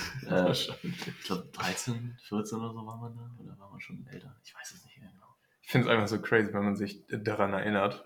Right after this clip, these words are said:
Speaker 2: Also die Leute, die Tessas Geburtstag nicht kennen, googeln einfach Tessas Geburtstag.
Speaker 1: Mhm.
Speaker 2: So, fertig. Ähm,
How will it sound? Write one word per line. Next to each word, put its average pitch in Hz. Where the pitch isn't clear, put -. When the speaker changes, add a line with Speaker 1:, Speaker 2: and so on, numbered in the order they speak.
Speaker 2:
Also 101
die 104
Leute, 107
die 101
Tessas -
Geburtstag 101
nicht 92
kennen, 98
googeln 95
einfach 90
Tessas -
Geburtstag. 175
Speaker 1:
Mhm. 104
Speaker 2:
So, 98
fertig. 101
Ähm, 98